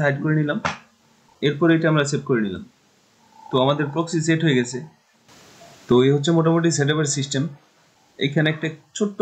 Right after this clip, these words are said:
প্রবলেম আছে, সেটা হচ্ছে Google Chrome এই শকসোয়েপ প্রক্সি সাপোর্ট করে না,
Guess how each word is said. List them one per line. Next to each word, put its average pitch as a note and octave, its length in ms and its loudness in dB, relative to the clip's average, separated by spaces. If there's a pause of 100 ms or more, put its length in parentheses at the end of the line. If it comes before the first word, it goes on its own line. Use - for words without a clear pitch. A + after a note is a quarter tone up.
(120)
প্রবলেম F3+ 320 4
আছে, C3+ 140 -2 (160)
সেটা C#3+ 200 0
হচ্ছে C#3+ 160 -2 (120)
Google D3 300 2
Chrome D#3 240 2 (540)
এই B2+ 60 0 (100)
শকসোয়েপ C3+ 440 -2
প্রক্সি D3 320 -2
সাপোর্ট C#3+ 340 0
করে B2+ 180 2
না, F#2+ 60 -6